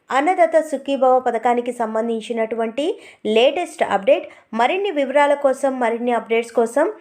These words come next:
మన బ్లెస్సీ బంగారం ఛానల్ని సబ్స్క్రైబ్ చేసుకోండి. Thank you for watching, friends.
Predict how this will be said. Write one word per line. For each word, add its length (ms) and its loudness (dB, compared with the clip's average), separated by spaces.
మన 120 2
బ్లెస్సీ 340 -2
బంగారం 360 0
ఛానల్ని 420 0
సబ్స్క్రైబ్ 580 0
చేసుకోండి. 500 -4
Thank 220 0
you 100 -8
for 100 2
watching, 300 -2
friends. 280 0